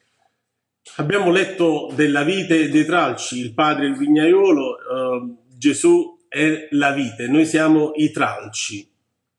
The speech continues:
Quante volte ho notato in questo testo,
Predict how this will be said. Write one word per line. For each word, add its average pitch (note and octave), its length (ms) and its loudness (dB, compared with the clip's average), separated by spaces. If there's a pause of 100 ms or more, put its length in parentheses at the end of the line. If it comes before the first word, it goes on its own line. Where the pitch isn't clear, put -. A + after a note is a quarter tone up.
(260)
Quante F3 440 0
volte C#3+ 520 -2
ho B2 200 -6
notato C3+ 400 0
in A#2+ 120 -4
questo D#3 340 0
testo, A2 460 -8